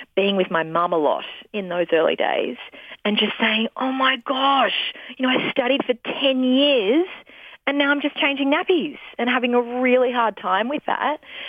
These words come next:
as I'm sure a lot of women go through. And it wasn't until I completely surrendered and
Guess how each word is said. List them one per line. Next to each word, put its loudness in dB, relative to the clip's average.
as 0
I'm 0
sure 4
a 4
lot 4
of 2
women -4
go 2
through. -2
And 0
it 2
wasn't 2
until 2
I 0
completely -4
surrendered 2
and 0